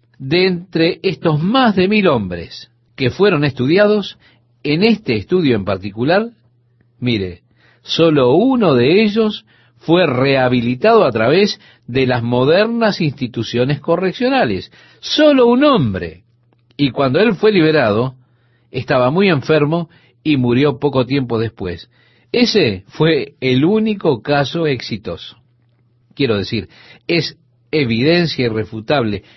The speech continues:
contra las filosofías y conceptos. De hecho, casi concuerda con la filosofía griega que mencionábamos, de que la redención es imposible. Una vez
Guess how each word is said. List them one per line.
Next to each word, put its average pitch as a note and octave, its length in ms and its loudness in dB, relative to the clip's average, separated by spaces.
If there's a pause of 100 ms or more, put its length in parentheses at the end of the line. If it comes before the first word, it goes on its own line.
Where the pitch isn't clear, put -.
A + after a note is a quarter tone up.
(180)
contra B2+ 340 0
las A#2+ 320 -4 (220)
filosofías B2+ 1000 -2 (200)
y C3 140 -6
conceptos. - 920 -8 (400)
De B2 220 -2
hecho, C3 340 -2 (280)
casi F#3 360 -2
concuerda A#2 520 -2
con G#2+ 120 -4
la G2 80 -6
filosofía G#2 600 -4
griega C#3+ 380 0
que G2 100 -6
mencionábamos, G#2+ 840 -8 (380)
de C3 200 -4
que C#3 160 -2
la C3 120 0
redención B2 800 -2 (140)
es D#3+ 440 -2
imposible. D#3 880 -6 (540)
Una A3+ 300 2
vez A2+ 380 -4